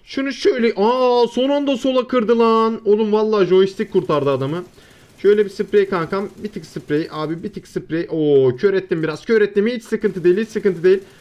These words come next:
Şöyle bir, iki, üç. Oha artık barrel'da. Oha üç mermiye nasıl düşmüyorsun ya? Artı yüz seviye yeleklerim mi var? Kaslarım mı var? Neyse şu bombayı ye kankam. Şu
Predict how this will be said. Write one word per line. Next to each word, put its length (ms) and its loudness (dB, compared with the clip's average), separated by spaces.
Şöyle 520 -4
bir, 200 -4
iki, 580 -6
üç. 420 -2
Oha 640 4
artık 340 -2
barrel'da. 480 0
Oha 420 2
üç 220 -6
mermiye 400 2
nasıl 280 -2
düşmüyorsun 420 -2
ya? 280 0
Artı 300 -2
yüz 280 0
seviye 520 0
yeleklerim 640 0
mi 100 0
var? 220 -2
Kaslarım 460 -2
mı 100 2
var? 160 -2
Neyse 280 -6
şu 180 -4
bombayı 320 0
ye 140 2
kankam. 440 -10
Şu 280 -6